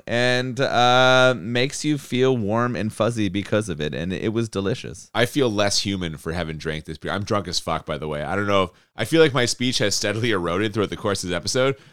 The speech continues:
Speaker 2: because we already had some drinks before this, and this eight point two whatever, I hammered this thing, and I am drunk.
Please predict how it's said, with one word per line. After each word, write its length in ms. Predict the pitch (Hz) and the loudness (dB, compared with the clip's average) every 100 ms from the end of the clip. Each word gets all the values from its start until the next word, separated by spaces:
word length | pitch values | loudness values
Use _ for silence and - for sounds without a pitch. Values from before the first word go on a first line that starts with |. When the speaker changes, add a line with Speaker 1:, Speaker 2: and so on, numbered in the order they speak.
| _ | _
Speaker 2:
because 240 | 110 123 | -4 -2
we 140 | 120 135 | 2 4
already 180 | 135 123 | 6 6
had 160 | 113 | 4
some 100 | 101 | 2
drinks 140 | 107 101 | -2 -4
before 300 | 90 98 98 | -2 0 2
this, 180 | 113 | 2
and 160 | 101 92 | -2 -2
this 160 | 92 - | -2 -2
eight 160 | 90 95 | -4 -4
point 320 | 101 95 - | -4 -4 -4
two 260 | - 107 104 | -2 0 2
whatever, 380 | 95 92 98 | 2 2 0
I 160 | 80 92 | 0 0
hammered 400 | 92 90 95 104 | -2 -2 -2 -2
this 160 | 104 - | -4 -2
thing, 180 | 117 | -2
and 100 | 107 | 0
I 120 | 85 90 | 0 -2
am 120 | 80 | -4
drunk. 300 | 73 73 | -8 -12